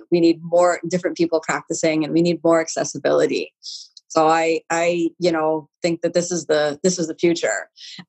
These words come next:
On a, on a channel or platform like YouTube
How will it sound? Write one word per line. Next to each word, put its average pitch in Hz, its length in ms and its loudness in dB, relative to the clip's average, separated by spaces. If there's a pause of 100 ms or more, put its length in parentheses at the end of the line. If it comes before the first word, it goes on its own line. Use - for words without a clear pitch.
On 269 380 2
a, 302 140 -4 (500)
on 254 200 2
a 285 80 -4
channel 233 640 -2
or 185 80 0
platform 190 640 -2
like 170 180 0
YouTube 262 520 0